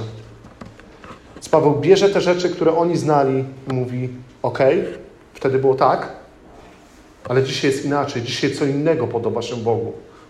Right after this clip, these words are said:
Bóg w czym innym ma upodobanie".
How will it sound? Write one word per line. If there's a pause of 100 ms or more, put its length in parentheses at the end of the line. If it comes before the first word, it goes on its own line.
Bóg
w
czym
innym (360)
ma
upodobanie".